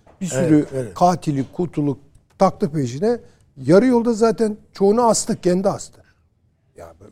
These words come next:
Speaker 2: Evet.
Speaker 1: bö-, böyle bu duruma bir Rusya nasıl düşüyor?
Speaker 2: Sonunda da Yakup Cemil'i astılar.
Speaker 1: E, tabii. Ama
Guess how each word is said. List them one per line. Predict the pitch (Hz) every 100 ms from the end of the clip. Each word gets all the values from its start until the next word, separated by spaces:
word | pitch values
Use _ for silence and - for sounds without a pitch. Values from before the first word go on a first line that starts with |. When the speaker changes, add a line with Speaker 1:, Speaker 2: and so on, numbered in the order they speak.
| 120
Speaker 2:
Evet. | 110 92 107 104 110
Speaker 1:
bö-, | 131 147
böyle | 254 269 127
bu | 147
duruma | 226 247 190
bir | 127 160
Rusya | 156 - - 175 - _ _ _ _ _ _
nasıl | 175 220 202
düşüyor? | 151 - 101 -
Speaker 2:
Sonunda | - 151 147 151
da | 208
Yakup | 220 196 -
Cemil'i | 214 202 196 190
astılar. | 135 - 120 113 104
Speaker 1:
E, | 156
tabii. | - 285 - - _ _ _ _ _ _ _ _ _ _ _ _ _ _ _ _ _
Ama | 127 185 147